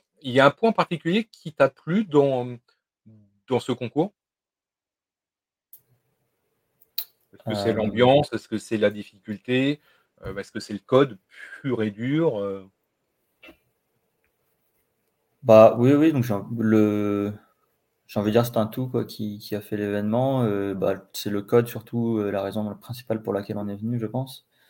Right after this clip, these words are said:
Speaker 1: Mhm.
Speaker 2: Donc ça doit être, euh, alors, je parle pour moi, hein, je peux,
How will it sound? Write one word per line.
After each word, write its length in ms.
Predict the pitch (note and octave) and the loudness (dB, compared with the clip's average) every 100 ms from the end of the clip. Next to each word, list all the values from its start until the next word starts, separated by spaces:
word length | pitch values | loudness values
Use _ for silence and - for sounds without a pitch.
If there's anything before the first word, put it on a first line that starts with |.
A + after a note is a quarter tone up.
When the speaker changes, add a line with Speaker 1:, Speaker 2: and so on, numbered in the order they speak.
| _ _ | _ _
Speaker 1:
Mhm. 180 | A#2 C3+ | -12 -12
Speaker 2:
Donc 120 | A2 | -14
ça 140 | - | -12
doit 160 | G2 G2 | -8 -8
être, 180 | F#2+ - | -8 -12
euh, 200 | G2+ G2+ A2 _ _ _ _ _ - | -10 -10 -14 _ _ _ _ _ -20
alors, 100 | - | -6
je 60 | |
parle 160 | G2+ F#2+ | -4 -2
pour 140 | G2 | -2
moi, 180 | G2+ G2+ | -2 -4
hein, 40 | |
je 100 | G2+ - | -8 -14
peux, 160 | - | -16